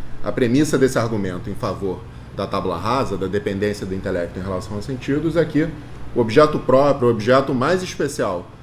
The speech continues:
do nosso conhecimento intelectivo é, são as coisas que existem na matéria, são as coisas que existem no domínio do sensível, tá? É, alguém poderia achar, sei lá, alguns escotos acham que o objeto do intelecto é o, é o ente em geral, é o ente enquanto ente.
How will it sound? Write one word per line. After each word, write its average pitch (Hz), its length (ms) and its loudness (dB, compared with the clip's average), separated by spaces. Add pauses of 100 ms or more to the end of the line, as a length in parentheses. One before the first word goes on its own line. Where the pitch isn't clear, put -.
(260)
do 110 80 -8
nosso 107 260 -6
conhecimento 104 520 -8
intelectivo 143 760 -4 (460)
é, 147 240 4 (140)
são 147 280 -4
as 147 140 -2
coisas 131 400 0
que - 100 -6
existem 117 500 -4
na 117 280 -4
matéria, 117 480 -2
são 123 180 -6
as 113 120 2
coisas 113 360 -2
que 135 120 -6
existem 107 460 -6 (340)
no 120 80 0
domínio 107 340 4
do 107 100 -2
sensível, - 500 -6 (440)
tá? 107 160 -2 (500)
É, 98 600 6 (680)
alguém 92 180 -4
poderia 110 280 2
achar, 120 340 -2 (100)
sei 117 120 -6
lá, 95 80 0
alguns 104 320 -2
escotos 117 380 -2
acham 113 280 -2
que 120 240 0
o 110 140 -2
objeto 98 340 0
do 107 60 -2
intelecto 117 480 2
é 151 40 0
o, 156 240 0
é 135 60 0
o 147 100 4
ente 143 260 0
em 151 40 -4
geral, 147 420 0
é 104 60 -4
o 104 120 -2
ente 107 200 -8
enquanto 123 300 -6
ente. 92 260 -8